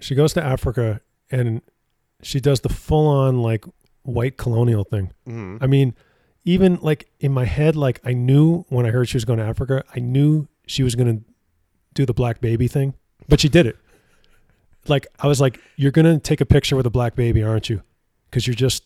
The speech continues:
Speaker 1: that you're that person." Of course.
Speaker 2: Mm-hmm.
Speaker 1: So she went to some fucking place and picked up
Speaker 2: Okay,
Speaker 1: the baby.
Speaker 2: I'm not gonna fault her for that. I, I understand where that's just the dumb cliche.
Speaker 1: The full on Zoolander.
Speaker 2: Yeah. But <laughs>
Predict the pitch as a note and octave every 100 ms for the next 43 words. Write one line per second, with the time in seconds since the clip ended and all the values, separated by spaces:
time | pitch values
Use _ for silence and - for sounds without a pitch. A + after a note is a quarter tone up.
0 | - B2+ A#2 A2+ B2 - C3 - G2+ -
1 | _ _ _ _ _ D#3 D3+ A2 - B2
2 | B2 E2+ B2+ - A#2 A#2+ - C3+ C#3+ -
3 | C3+ - C3+ D#3 - A#2+ A#2 B2+ - C3+
4 | D#3 F#3+ A#2+ B2+ B2 G3 A#3 A#3 A3 F#3+
5 | - D3+ C3 - C3+ C3 G#2 G2 G2+ A2
6 | G#2+ A#2+ B2 - A#2 G2+ G2 G#2 F#2+ G2
7 | F#2 - _ F#2 - G#2 G2+ D#2+ G2 F2+
8 | - G#2 F2+ G2 E2 D#2+ - - E3 D#3
9 | D3 B2+ C3 B2+ A2 G#2 F2+ - _ _
10 | A#2 A2+ C2 - _ _ _ _ _ C#3
11 | _ E3 B2 - _ _ _